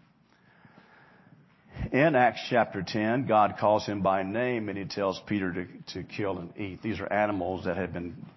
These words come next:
unclean throughout Jewish history, declared so by God. He tells him three times, "Kill and eat." Peter says, "No, I'm not gonna do it." He tells him the second time, "Peter, kill and eat." "No, I'm not gonna do it."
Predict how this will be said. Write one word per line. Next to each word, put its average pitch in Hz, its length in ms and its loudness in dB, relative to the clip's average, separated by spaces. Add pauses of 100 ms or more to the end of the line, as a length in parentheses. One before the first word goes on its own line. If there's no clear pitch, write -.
(140)
unclean 107 680 0
throughout 101 560 0
Jewish 92 340 -4
history, 101 440 -6 (640)
declared 147 420 6
so 117 420 4
by 120 260 4
God. 127 540 2 (560)
He 113 140 -2
tells 113 200 2
him 110 180 -4
three 135 220 2
times, 131 880 -2 (240)
"Kill 104 520 -6
and 95 260 -12
eat." 127 240 -10
Peter 101 160 -8
says, - 180 -12
"No, 98 80 -10
I'm 98 80 -8
not 98 140 -6
gonna 101 120 -10
do 104 160 -6
it." - 120 -12 (480)
He - 80 -20
tells 98 100 -2
him 98 40 -6
the 104 60 -8
second 120 320 -2
time, 90 260 -6
"Peter, 107 360 -4
kill 123 240 -6
and 107 80 -6
eat." 104 160 -8
"No, - 80 -8
I'm 101 100 -8
not 98 120 -6
gonna 98 120 -10
do 101 160 -6
it." - 80 -10